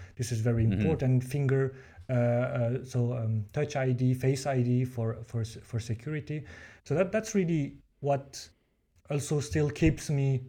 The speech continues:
Speaker 1: working with React Native, because it's just clear. I mean, people in this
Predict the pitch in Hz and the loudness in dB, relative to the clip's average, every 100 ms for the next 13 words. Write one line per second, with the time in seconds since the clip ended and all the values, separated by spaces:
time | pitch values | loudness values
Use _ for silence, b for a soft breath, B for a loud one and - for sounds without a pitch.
0 | - 143 147 143 135 127 131 127 180 202 | -2 0 0 2 4 4 2 0 -2 -2
1 | 147 139 151 147 - 156 - - 151 160 | -2 -2 -2 -4 -6 -8 -8 -4 0 2
2 | 123 127 127 127 160 165 147 135 B _ | 2 2 0 0 -4 0 -2 -2 B _
3 | _ _ _ 135 131 117 135 156 160 - | _ _ _ 0 2 4 4 2 0 -8
4 | - | -14